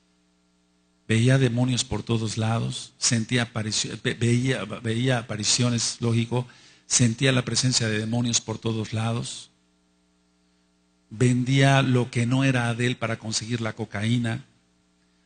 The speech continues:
Hacía esto, hacía el otro, etcétera, etcétera, etcétera.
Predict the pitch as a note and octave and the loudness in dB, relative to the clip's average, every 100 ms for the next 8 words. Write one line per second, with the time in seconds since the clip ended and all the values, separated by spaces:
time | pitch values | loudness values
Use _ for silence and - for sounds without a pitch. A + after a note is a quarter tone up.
0 | _ G#2+ - C#3 A#2+ B2+ B2+ - A2+ A2+ | _ 0 2 2 2 0 0 -2 -2 -2
1 | B2+ A#2+ A#2+ B2 A#2 A2 A2 - B2 G#2 | 0 0 0 -2 -2 -4 -2 -2 -2 -2
2 | G#2+ - A#2+ G#2+ G#2+ B2 A#2 A2 | -2 -2 -2 -4 -4 -4 -4 -6